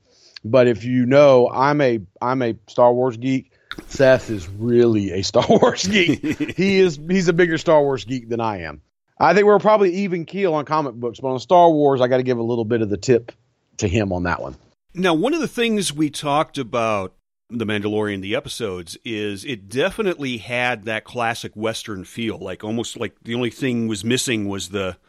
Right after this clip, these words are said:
Speaker 2: the classic Fistful of Dollars whistling riff in it, right?
Speaker 1: Oh, yeah. I think I had mentioned to you off mic that, that,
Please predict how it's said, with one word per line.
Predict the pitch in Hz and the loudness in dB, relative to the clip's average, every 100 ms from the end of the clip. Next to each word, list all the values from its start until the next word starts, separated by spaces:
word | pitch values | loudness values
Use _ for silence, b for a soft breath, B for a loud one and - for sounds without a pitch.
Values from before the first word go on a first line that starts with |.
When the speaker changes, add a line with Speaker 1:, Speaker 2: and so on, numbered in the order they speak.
| b b b | b b b
Speaker 2:
the | 113 | -6
classic | 135 120 - - | -2 -2 -4 -6
Fistful | 139 - 113 | -8 -6 -8
of | 104 | -6
Dollars | 104 113 110 95 80 - _ _ _ _ | -4 -2 -2 -6 -10 -14 _ _ _ _
whistling | 147 151 127 98 | -4 -2 -4 -6
riff | 98 95 95 | -8 -10 -10
in | |
it, | 90 | -8
right? | 101 117 - _ _ _ - | -6 -6 -8 _ _ _ 2
Speaker 1:
Oh, | 175 | 4
yeah. | 143 95 - - | 6 2 -2 -2
I | 147 147 | 0 0
think | 170 151 | 0 0
I | 143 | 0
had | 120 | -2
mentioned | 127 135 127 117 | -6 -8 -8 -8
to | |
you | 127 127 | -4 0
off | 117 - | 0 -2
mic | 120 123 123 98 | 0 2 2 0
that, | 113 - | -2 0
that, | 120 110 | 0 0